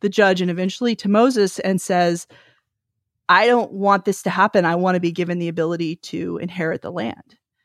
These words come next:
This is a clear violation of the law. Moses goes to God. Um, there's some period of determination. It's not just like, bam, it's, it's, it's a period of determination and consideration. And then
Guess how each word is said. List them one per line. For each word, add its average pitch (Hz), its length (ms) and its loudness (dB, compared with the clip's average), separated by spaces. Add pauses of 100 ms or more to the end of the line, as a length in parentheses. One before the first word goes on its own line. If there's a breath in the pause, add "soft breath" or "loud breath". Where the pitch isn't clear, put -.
(320)
This 233 280 4
is 240 160 2
a 208 60 4
clear 302 560 2
violation 175 680 2
of 165 80 -14
the 165 80 -14
law. - 280 -10 (720)
Moses 226 460 4
goes 190 320 -2
to 196 80 -6
God. 165 360 0 (560)
Um, 160 440 -4 (160)
there's 185 220 -4
some 170 320 -8 (920)
period 214 320 6
of 185 80 4
determination. 180 1040 -4
It's - 160 -10
not 165 160 -4
just - 180 -10
like, - 300 -12 (260)
bam, 143 320 -2
it's, - 160 -12
it's, - 280 -16 (100)
it's - 160 -6
a 208 40 2
period 294 300 6
of 233 60 4
determination 196 600 -2
and 175 80 -8
consideration. 175 760 -8 (1600 soft breath)
And 214 160 6
then 226 340 4